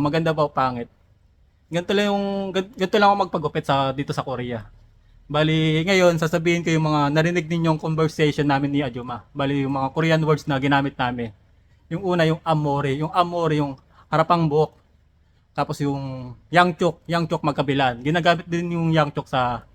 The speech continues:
company, yangchuk. Yan, ganyan. Di ba yung chuk, side? Ganyan. Tapos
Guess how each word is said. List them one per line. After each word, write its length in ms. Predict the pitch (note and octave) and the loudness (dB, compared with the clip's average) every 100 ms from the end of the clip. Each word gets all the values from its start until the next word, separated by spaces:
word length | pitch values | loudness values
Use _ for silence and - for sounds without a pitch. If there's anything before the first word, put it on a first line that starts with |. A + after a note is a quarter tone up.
| _ _ | _ _
company, 400 | D3 C#3+ D3+ D3+ | -2 2 4 4
yangchuk. 480 | C#3 D#3 D#3+ F3 D#3+ _ _ | 4 2 0 -2 -4 _ _
Yan, 160 | C3 A#2+ | -12 -8
ganyan. 280 | A#2 B2+ A#2+ | -6 -6 -6
Di 80 | D3 | -2
ba 160 | E3 D#3+ | 0 0
yung 80 | |
chuk, 240 | F3 E3 - | -2 -6 -2
side? 320 | - C#3 C3 _ _ _ _ _ _ | 0 2 0 _ _ _ _ _ _
Ganyan. 240 | - C3 B2+ | -8 -4 -4
Tapos 320 | C3 B2+ | -4 -6